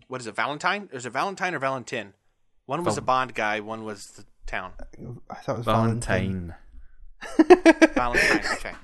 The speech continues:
Speaker 1: Valentin was in GoldenEye. He was, uh, the guy who plays Hagrid.
Speaker 3: Oh, yeah.
Speaker 1: Wow,
Speaker 3: You're a
Speaker 1: listen
Speaker 3: wizard,
Speaker 1: to me and
Speaker 3: Harry.
Speaker 1: Harry Potter today. And you're a wizard, Harry.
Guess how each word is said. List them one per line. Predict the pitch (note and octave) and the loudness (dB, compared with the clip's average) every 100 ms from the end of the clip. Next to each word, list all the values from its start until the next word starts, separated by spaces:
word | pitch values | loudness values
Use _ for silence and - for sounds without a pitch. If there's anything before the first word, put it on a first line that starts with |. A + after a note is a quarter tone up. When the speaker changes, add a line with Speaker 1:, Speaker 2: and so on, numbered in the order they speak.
| - - - - - | -18 -16 -16 -6 2
Speaker 1:
Valentin | A#3 C4 C#4 B3 | 2 4 2 0
was | A#3 | 0
in | A3+ | 4
GoldenEye. | B3+ D4 A#3 E3 A#2+ A2 | 4 4 2 2 2 0
He | D#3 | -2
was, | F3 E3+ | -4 0
uh, | F3+ F3+ | 0 2
the | |
guy | F#3+ | 2
who | G3 | 2
plays | F#3+ F#3 | 0 0
Hagrid. | G#3 G#3 D3 | 0 2 6
Speaker 3:
Oh, | D3+ D3+ | 8 8
yeah. | C#3+ A#2+ A2 _ _ - - - - - _ - | 6 2 0 _ _ -20 -20 -20 -20 -20 _ -2
Speaker 1:
Wow, | E3 | 2
Speaker 3:
You're | C#3+ | 6
a | C#3+ | 8
Speaker 1:
listen | D#3 D#3 | 8 8
Speaker 3:
wizard, | C#3+ B2+ | 6 6
Speaker 1:
to | |
me | B2 | 6
and | |
Speaker 3:
Harry. | A#2+ | 6
Speaker 1:
Harry | A2+ G#2+ | 4 -2
Potter | G#3+ G3 A#2+ | -4 -4 -4
today. | G#2+ G2+ - - - - - _ _ - - - | -8 -10 -14 -20 -20 -20 -20 _ _ -20 -20 -4
And | F#3+ F#3 - - - | 0 0 -2 -12 -6
you're | F3+ F3 | 2 4
a | D#3+ | 6
wizard, | D3+ D#3 B2+ B2+ | 4 2 0 2
Harry. | A2+ A2+ - - | 2 2 -2 -10